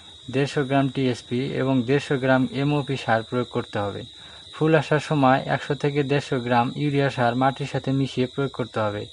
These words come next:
সার সরাসরি গাছ-, গাছের গোড়ায় প্রয়োগ করা যাবে না। চলুন পরিচর্যা সম্পর্কে জেনে নেই। চারা রোপণের সময় মাটিতে আর্দ্রতা না থাকলেই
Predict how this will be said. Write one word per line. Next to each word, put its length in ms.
সার 260
সরাসরি 720
গাছ-, 460
গাছের 380
গোড়ায় 300
প্রয়োগ 260
করা 260
যাবে 240
না। 160
চলুন 320
পরিচর্যা 440
সম্পর্কে 480
জেনে 260
নেই। 200
চারা 300
রোপণের 420
সময় 500
মাটিতে 460
আর্দ্রতা 580
না 180
থাকলেই 480